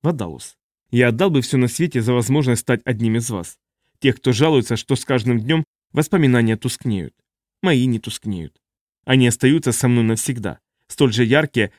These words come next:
как изначальное впечатление, и до конца жизни держат меня в плену. Наверное, я отвернулся от хозяина и шагнул в толпу, где толкались нищие и старались перекричать друг друга торговцы,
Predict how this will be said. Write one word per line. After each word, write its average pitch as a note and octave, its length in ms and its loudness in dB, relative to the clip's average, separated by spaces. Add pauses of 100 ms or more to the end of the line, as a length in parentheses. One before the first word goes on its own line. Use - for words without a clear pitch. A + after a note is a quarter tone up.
как - 220 -4
изначальное B2 640 0
впечатление, A#2 680 -4 (420)
и C3+ 80 -2
до B2 160 0
конца B2+ 340 -2
жизни A#2 360 0
держат A#2 380 -2
меня A2 180 0
в - 60 -12
плену. G#2 340 -6 (520)
Наверное, F#3 420 2
я C3+ 140 2
отвернулся C#3+ 480 2
от A#2 80 -4
хозяина B2+ 440 2
и A#2+ 40 2
шагнул B2+ 340 0
в - 80 -8
толпу, C#3 420 0 (260)
где A#2+ 160 -2
толкались B2+ 480 0
нищие D3+ 400 0
и - 100 -4
старались C3+ 460 0
перекричать C3 520 0
друг B2+ 180 0
друга B2 260 0
торговцы, B2+ 640 -2